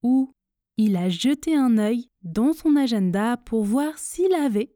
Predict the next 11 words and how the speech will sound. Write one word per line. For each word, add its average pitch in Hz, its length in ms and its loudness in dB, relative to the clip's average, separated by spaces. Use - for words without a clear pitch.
des 185 260 -2
rendez-vous 254 480 2
ce - 140 -2
matin. 240 320 0
Ou 180 120 2
bien, 247 480 0
vous 185 300 -2
avez 196 200 0
jeté 214 380 -2
un 202 240 0
œil 302 240 -2